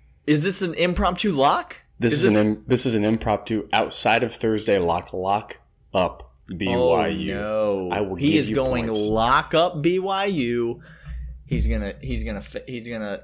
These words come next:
Speaker 1: give the points away. What is it,
Speaker 2: Right.
Speaker 1: one and a half right now?
Speaker 2: Yeah, that's right.
Speaker 1: I think it's like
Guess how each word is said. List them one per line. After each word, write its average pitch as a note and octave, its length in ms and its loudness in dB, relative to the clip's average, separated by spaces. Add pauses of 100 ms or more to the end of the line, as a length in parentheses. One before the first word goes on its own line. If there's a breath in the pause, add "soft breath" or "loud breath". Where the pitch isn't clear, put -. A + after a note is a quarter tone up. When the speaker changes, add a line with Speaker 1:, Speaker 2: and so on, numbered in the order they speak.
(160)
Speaker 1:
give E3+ 320 0
the G3+ 80 0
points D#3 420 -4
away. A#2+ 280 0
What D3+ 180 -2
is - 80 -2
it, - 60 0
Speaker 2:
Right. F2+ 100 -2
Speaker 1:
one C#3 140 -4
and C#3 100 -4
a - 20 -2
half C3+ 300 -4
right D3+ 140 -2
now? D3+ 140 -2
Speaker 2:
Yeah, E3 60 -14 (120)
that's G#2 160 -4
right. F#2+ 100 -2
Speaker 1:
I B2+ 60 -8
think A#2+ 160 -8
it's A2+ 120 -12
like G2+ 220 -6